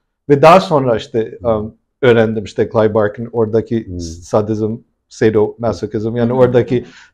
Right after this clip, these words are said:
Speaker 1: daha derin atıflar. Yani o
Speaker 2: Evet.
Speaker 1: zaman bilmedim.
Speaker 3: Evet.
Speaker 1: Ama bu perspektif olayı çok ilginç geldi
Speaker 3: Alt,
Speaker 1: bana.
Speaker 3: alt metinde var ya işte acı-, acıyı
Speaker 2: Sana
Speaker 3: hissediyorsan
Speaker 2: aslında bir yol
Speaker 3: yaşıyor
Speaker 2: göstermiş,
Speaker 3: olmalısın
Speaker 2: yeni bir şeyleri
Speaker 3: gibi bir şey.
Speaker 2: keşfetmek için
Speaker 3: Hı.
Speaker 2: seni dürtmüş. Demiş ki, "Bak böyle şeyler var." Sen de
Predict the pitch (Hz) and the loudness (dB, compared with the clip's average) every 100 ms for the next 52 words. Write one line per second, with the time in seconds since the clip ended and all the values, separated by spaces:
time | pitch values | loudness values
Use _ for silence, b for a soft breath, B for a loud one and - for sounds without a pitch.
0 | 120 131 123 127 120 120 127 - _ - | 4 6 8 6 6 4 0 -10 _ 0
1 | 131 127 123 - 120 120 123 135 127 139 | 0 0 -6 0 0 2 2 2 2 2
2 | 135 135 139 143 110 95 - _ _ - | 0 2 2 2 -4 -8 -16 _ _ -20
3 | b b b 147 165 165 165 165 165 - | b b b 2 2 2 0 2 2 2
4 | 156 - 180 165 156 180 - 196 208 247 | 0 2 2 4 4 2 2 -4 -4 -6
5 | 180 127 - 120 104 180 107 104 190 208 | -4 -6 -4 -2 0 -2 -4 -4 -2 -2
6 | 226 233 233 214 208 202 262 226 196 - | 0 -2 0 0 0 0 0 -4 -4 -4
7 | 190 180 214 - 202 214 214 208 117 - | -4 -2 -4 -2 -2 0 -2 0 2 4
8 | 214 196 254 254 240 247 262 240 214 202 | 2 2 0 2 2 4 4 2 2 2
9 | 190 180 180 175 - 107 - 113 117 117 | 2 0 -2 -4 -4 -6 -6 0 0 -2
10 | 113 185 117 110 120 101 - - _ _ | -2 -2 -4 -10 -10 -12 -18 -20 _ _
11 | 95 92 113 107 107 104 101 - - b | -8 -4 -2 0 -2 -4 -12 -16 -20 b
12 | b b 107 131 - 101 107 - 107 104 | b b -8 -8 -4 -2 0 4 4 4
13 | 117 120 139 143 190 - b _ 127 139 | 2 4 4 2 -2 -6 b _ -4 -2
14 | 160 170 | -2 -6